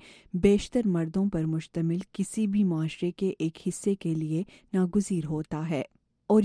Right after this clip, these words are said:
یہ گروپ نظر انداز کیا ہوا، ستایا ہوا اور اپنی برادری اور حلقوں سے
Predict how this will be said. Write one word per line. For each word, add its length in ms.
یہ 120
گروپ 260
نظر 320
انداز 440
کیا 260
ہوا، 320
ستایا 580
ہوا 340
اور 160
اپنی 440
برادری 580
اور 240
حلقوں 320
سے 200